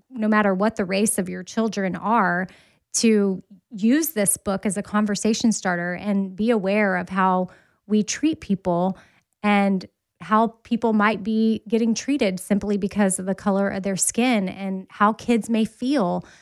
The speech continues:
Or if you have white kids, make sure that they know to be inclusive and look around. And is someone getting treated differently because of the color of their skin?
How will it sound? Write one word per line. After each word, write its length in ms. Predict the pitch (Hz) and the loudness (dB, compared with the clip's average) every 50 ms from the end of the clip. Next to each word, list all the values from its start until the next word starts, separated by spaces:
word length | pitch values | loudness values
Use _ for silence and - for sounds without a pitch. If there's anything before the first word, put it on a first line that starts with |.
| _ _ _ _ _ | _ _ _ _ _
Or 340 | 262 254 233 226 226 - - | 4 4 4 2 0 -4 -10
if 180 | _ 262 269 254 | _ -2 0 2
you 140 | 254 254 240 | 2 2 2
have 320 | 220 226 247 285 302 226 | 4 6 6 4 4 2
white 300 | 185 185 190 190 185 - | 0 0 0 0 -2 -4
kids, 500 | - - 202 185 180 180 185 180 - - _ - _ _ _ | -2 2 2 4 4 4 2 0 -6 -10 _ -16 _ _ _
make 160 | - 220 226 214 | -2 -2 0 0
sure 220 | - - 254 233 | 0 0 2 2
that 140 | 226 220 214 | 2 2 2
they 160 | - 214 214 | 2 2 4
know 420 | 214 208 202 214 220 214 214 208 202 | 4 2 2 2 4 2 2 0 0
to 420 | 190 - - 226 202 208 202 - _ _ _ _ _ 240 | -4 -2 -2 0 0 0 0 -2 _ _ _ _ _ -4
be 180 | 196 254 269 | -2 0 2
inclusive 720 | 285 302 294 - - - 302 311 302 - 226 190 185 180 | 4 2 2 2 2 0 0 2 0 0 0 0 0 0
and 160 | 185 202 202 208 | 0 -2 0 -2
look 160 | 233 - - | -4 -4 -2
around. 420 | 247 233 254 269 240 214 196 190 | 0 2 4 4 4 4 2 2
And 140 | 190 180 180 | 0 0 0
is 320 | 185 185 175 - - - _ _ | -2 -2 -2 -4 -6 -6 _ _
someone 400 | - - - 208 220 233 233 247 | -14 -4 0 2 2 4 2 2
getting 420 | 233 233 233 233 233 220 226 220 - - - _ _ _ _ | 2 2 2 4 4 4 2 0 -2 -8 -20 _ _ _ _
treated 360 | - - - 240 240 240 220 | -6 0 0 2 2 2 2
differently 560 | 190 208 208 - - 254 214 - 190 185 185 185 | 2 2 0 2 0 -2 -2 -2 -4 -4 -4 -2
because 380 | 180 196 190 - 208 208 - | -2 -2 0 2 2 0 2
of 60 | - | 0
the 60 | 185 185 | -2 -2
color 300 | - 190 202 190 190 185 | 0 2 2 2 2 2
of 80 | 185 | 0
their 120 | 180 185 175 | -2 -2 -2
skin? 540 | - - - - 196 190 185 180 180 185 | -2 -2 0 0 0 2 2 0 0 -2